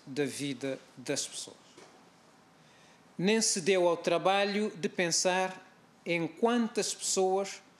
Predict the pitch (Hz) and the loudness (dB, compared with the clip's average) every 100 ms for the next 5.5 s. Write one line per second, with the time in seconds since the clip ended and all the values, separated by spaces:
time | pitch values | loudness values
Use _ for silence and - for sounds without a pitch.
0 | _ 185 226 214 202 175 170 156 151 143 | _ 0 0 0 0 2 2 2 2 2
1 | 151 143 208 - 165 131 160 156 - - | 2 2 -2 -2 -2 0 0 0 -6 -4
2 | 160 156 - - 156 151 - 131 117 - | -2 -4 -6 -6 -6 -6 -8 -12 -12 -18
3 | - _ _ _ _ _ _ _ _ _ | -20 _ _ _ _ _ _ _ _ _
4 | _ _ _ 160 185 226 220 220 196 180 | _ _ _ -2 2 2 2 0 0 0
5 | - 208 208 214 - | 0 2 2 0 -4